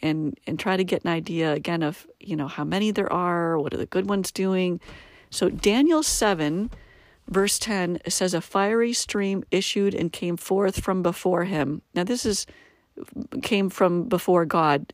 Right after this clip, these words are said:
Uh, so when, when God came down, this is about Mount S-, um,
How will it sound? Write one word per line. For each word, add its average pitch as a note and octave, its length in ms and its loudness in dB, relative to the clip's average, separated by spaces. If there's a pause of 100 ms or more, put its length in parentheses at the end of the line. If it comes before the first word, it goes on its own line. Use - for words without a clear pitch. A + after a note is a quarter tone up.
(160)
Uh, D#3 180 -2
so E3 200 -2
when, D#3 300 0
when D#3+ 120 2
God G3+ 300 4
came A#3 180 2
down, F#3+ 240 4
this G3+ 160 2
is G3+ 120 0
about F#3+ 240 4
Mount F3 240 4
S-, - 180 -2 (560)
um, D3+ 400 2